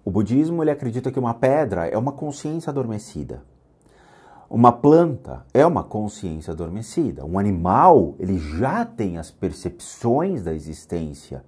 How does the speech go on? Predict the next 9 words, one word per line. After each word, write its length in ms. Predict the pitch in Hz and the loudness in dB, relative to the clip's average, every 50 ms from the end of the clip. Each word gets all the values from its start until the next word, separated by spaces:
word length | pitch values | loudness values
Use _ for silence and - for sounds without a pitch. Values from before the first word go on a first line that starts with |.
| _ _ _ _ _ _ _ _ _ - | _ _ _ _ _ _ _ _ _ -2
Ele 260 | 107 104 92 87 95 | -2 0 2 2 2
é 60 | 107 | 2
uma 200 | 151 202 180 - | 2 2 -2 -4
consciência 880 | - - 113 107 101 95 - - - 90 90 107 147 196 208 - - - - - - - _ - | -4 -6 -6 -6 -6 -6 -8 -10 -8 -6 -4 -4 -4 -4 -4 -6 -10 -14 -20 -20 -20 -20 _ -8
no 100 | 95 90 | -6 -4
qual 220 | - - 104 98 85 | 0 2 2 2 2
já 360 | 71 73 101 117 147 202 240 | 0 0 0 2 2 2 2
está 720 | 208 - - - - - _ - 135 131 131 113 - - - - _ _ _ _ _ _ _ _ _ _ _ | 0 -2 -6 -10 -18 -4 _ 4 4 4 4 2 -2 -6 -14 -20 _ _ _ _ _ _ _ _ _ _ _
começando 1300 | - 120 113 104 92 - - - - - - - 160 196 233 254 240 196 143 107 92 85 73 - | -2 0 2 2 0 -2 -6 -10 -12 -10 0 6 6 8 8 6 4 0 0 -2 -2 -4 -6 -8